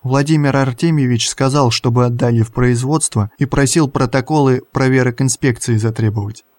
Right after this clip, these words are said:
«В производство», машинально повторил Ромашов. Сыщик достал из кармана пачку жевательной резинки, надорвал упаковку, но, передумав, убрал пачку обратно. «Вот и хорошо».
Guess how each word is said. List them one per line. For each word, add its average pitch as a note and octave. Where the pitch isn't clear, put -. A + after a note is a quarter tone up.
«В -
производство», A#2
машинально A#2+
повторил A#2
Ромашов. A2+
Сыщик A#2+
достал A#2+
из A#2
кармана A#2+
пачку A#2
жевательной A2+
резинки, B2+
надорвал A2+
упаковку, B2
но, C#3+
передумав, C3
убрал B2
пачку A#2
обратно. A2
«Вот D#3+
и F3+
хорошо». A#2+